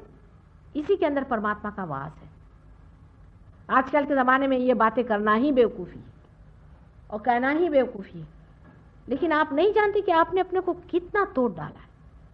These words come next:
अपने को कितना गुलाम कर लिया। इन सब चीज़ों में अपने को बहा देने के बाद आपको मैं क्या दे सकती हूँ? आप ही बताइए।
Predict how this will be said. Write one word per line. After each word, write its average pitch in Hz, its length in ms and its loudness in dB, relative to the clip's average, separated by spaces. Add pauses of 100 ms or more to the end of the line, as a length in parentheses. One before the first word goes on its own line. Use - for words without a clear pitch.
(120)
अपने 339 260 -2
को 381 120 0
कितना 381 420 -2
गुलाम 294 480 4
कर 156 140 -12
लिया। - 220 -20 (960)
इन 262 120 -4
सब 269 220 -6
चीज़ों 214 240 -6
में 208 100 -2
अपने 202 200 -6
को 196 100 -8
बहा 165 240 -6
देने 165 220 -6
के 160 100 -10
बाद 135 300 -10 (680)
आपको 202 300 -2
मैं 180 120 -2
क्या 208 220 -6
दे 165 140 -8
सकती - 400 -18
हूँ? - 80 -18 (1800)
आप 180 180 -4
ही 208 60 -6
बताइए। 147 400 -10